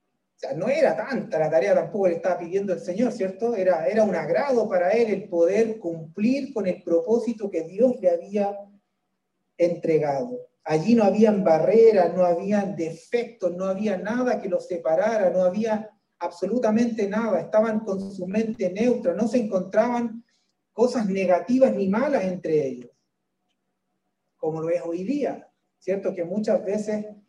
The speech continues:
vemos que se desecha una relación por cosas que en realidad no tienen mucho sentido. El versículo veinticuatro, y aquí ya entramos en tema, establece el matrimonio.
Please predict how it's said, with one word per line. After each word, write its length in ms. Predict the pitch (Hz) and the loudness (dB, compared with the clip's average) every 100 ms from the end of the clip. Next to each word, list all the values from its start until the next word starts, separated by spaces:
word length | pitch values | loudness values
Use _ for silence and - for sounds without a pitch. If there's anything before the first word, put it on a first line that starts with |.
| _ _ | _ _
vemos 380 | - 196 208 196 | -2 0 0 -2
que 520 | 180 175 165 165 - _ _ | -2 0 2 0 -6 _ _
se 300 | _ - 160 | _ -10 -8
desecha 840 | 156 156 - 233 254 - 175 180 - _ _ _ - | -6 -6 -4 2 2 0 -6 -8 -14 _ _ _ -8
una 200 | 202 202 | -2 0
relación 880 | 180 175 165 156 208 220 240 240 - _ | 0 0 0 -2 -8 -6 -6 -8 -12 _
por 320 | 165 165 - | -4 -4 -8
cosas 420 | 196 220 220 - | -8 -6 -6 -8
que 100 | - | -8
en 100 | 170 | -6
realidad 380 | 170 165 175 208 | -2 -2 0 -2
no 140 | 190 180 | -2 -2
tienen 240 | 202 180 | -4 -4
mucho 300 | 180 196 190 | -4 -8 -8
sentido. 580 | - 165 - 156 127 - _ _ _ _ _ - | -6 -8 -8 -10 -10 -12 _ _ _ _ _ 2
El 180 | 170 170 | 2 4
versículo 560 | 196 - 269 277 254 | -2 -2 -2 6 6
veinticuatro, 640 | 247 226 226 214 202 190 175 | 6 4 -2 -2 0 2 2
y 100 | 175 | -2
aquí 200 | 180 208 | -2 -4
ya 80 | 202 | -4
entramos 400 | 190 202 202 190 | -2 -2 0 0
en 160 | 190 | -2
tema, 300 | 175 151 156 - _ _ _ | -2 -4 -8 -14 _ _ _
establece 760 | 185 - 196 190 214 262 247 226 | -6 2 2 4 4 4 4 0
el 80 | |
matrimonio. 600 | 190 180 160 151 127 117 | 2 -2 -4 -8 -10 -12